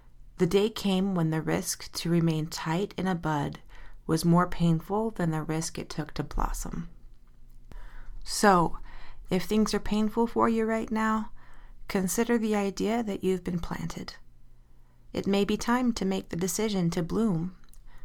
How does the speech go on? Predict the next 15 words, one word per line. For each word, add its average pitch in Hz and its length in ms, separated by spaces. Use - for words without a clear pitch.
where 180 100
you're 175 100
planted. 196 520
<laughs> 170 40
It's - 200
not 196 200
easy, 180 380
but 170 440
I 185 80
can 190 200
guarantee 185 760
it'll 170 240
make 165 240
your 156 100
life 156 380